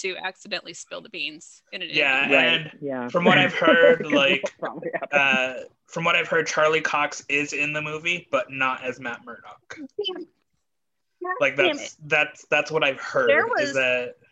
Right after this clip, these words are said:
Speaker 1: but there
Speaker 2: he's
Speaker 1: was
Speaker 2: in the
Speaker 1: another
Speaker 2: movie as a
Speaker 1: rumor.
Speaker 2: lawyer.
Speaker 1: There was another rumor I heard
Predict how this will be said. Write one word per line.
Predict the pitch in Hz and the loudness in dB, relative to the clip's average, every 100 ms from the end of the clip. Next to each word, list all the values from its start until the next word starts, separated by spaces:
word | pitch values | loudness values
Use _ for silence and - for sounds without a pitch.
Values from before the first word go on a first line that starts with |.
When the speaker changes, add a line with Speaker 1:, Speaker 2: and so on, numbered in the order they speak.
| _ | _
Speaker 1:
but | 269 | 0
there | 285 | 2
Speaker 2:
he's | 277 294 | 2 2
Speaker 1:
was | |
Speaker 2:
in | 151 156 | 0 2
the | |
Speaker 1:
another | 156 | 0
Speaker 2:
movie | 151 143 147 | 0 0 0
as | 139 135 | 2 0
a | 131 | 0
Speaker 1:
rumor. | 127 | 2
Speaker 2:
lawyer. | 123 120 110 123 - _ _ _ _ _ _ - | 2 0 -4 -10 -14 _ _ _ _ _ _ -6
Speaker 1:
There | 226 | -4
was | 214 220 | -4 -4
another | 220 214 247 | -2 0 0
rumor | 254 233 254 214 | -2 -4 -2 0
I | 202 220 | 0 -2
heard | 240 202 175 156 147 | -2 0 0 0 -6